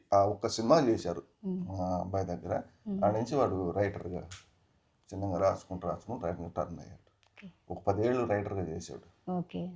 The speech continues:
Speaker 1: అన్ని సినిమాలకి.
Speaker 2: ఉమ్.
Speaker 1: ఆ తర్వాత ఇక డైరెక్టర్కి ఒక నాలుగు సంవత్సరాలు తిరిగాడు. వాళ్ళ దగ్గరికి, వీళ్ళ దగ్గరికి, వాళ్ళ దగ్గరికి తిరిగాడు.
Speaker 2: అవును సార్,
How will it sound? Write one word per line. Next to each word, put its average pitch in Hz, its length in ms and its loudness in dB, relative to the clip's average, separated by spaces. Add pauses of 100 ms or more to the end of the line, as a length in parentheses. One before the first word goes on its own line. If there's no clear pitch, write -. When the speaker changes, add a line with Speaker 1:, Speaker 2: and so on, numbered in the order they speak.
(120)
Speaker 1:
అన్ని 98 200 -2
సినిమాలకి. 92 580 -6 (120)
Speaker 2:
ఉమ్. 196 220 -6 (140)
Speaker 1:
ఆ 110 100 12
తర్వాత 151 460 12
ఇక 139 480 10 (200)
డైరెక్టర్కి 127 920 8
ఒక 101 180 0
నాలుగు 104 260 0
సంవత్సరాలు 104 400 -4
తిరిగాడు. 131 560 -2
వాళ్ళ 104 160 0
దగ్గరికి, 107 360 -4
వీళ్ళ 104 140 -2
దగ్గరికి, 101 300 -4
వాళ్ళ 104 160 0
దగ్గరికి 104 280 -4
తిరిగాడు. 98 300 -2
Speaker 2:
అవును 302 380 12
సార్, 285 360 10